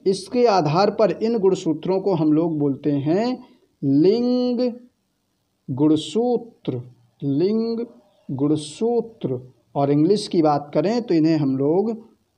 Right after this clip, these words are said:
सेक्स क्रोमोसोम, सेक्स क्रोमोसोम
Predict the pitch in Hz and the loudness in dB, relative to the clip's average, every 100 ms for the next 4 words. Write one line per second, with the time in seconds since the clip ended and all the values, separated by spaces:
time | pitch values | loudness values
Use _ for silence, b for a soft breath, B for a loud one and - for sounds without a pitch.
0 | _ - - - - 226 254 254 - - | _ -18 -14 -12 -2 0 0 -2 -10 -12
1 | _ 208 208 202 208 202 - 202 202 208 | _ 0 2 2 0 -2 0 0 2 2
2 | 214 220 - _ _ _ _ _ _ _ | 0 -4 -6 _ _ _ _ _ _ _
3 | _ _ _ _ _ _ _ _ _ _ | _ _ _ _ _ _ _ _ _ _
4 | _ _ _ _ - - 214 220 220 - | _ _ _ _ -16 -6 -2 -2 -4 -4
5 | 196 196 196 185 196 190 185 196 | 0 2 0 0 2 2 2 -2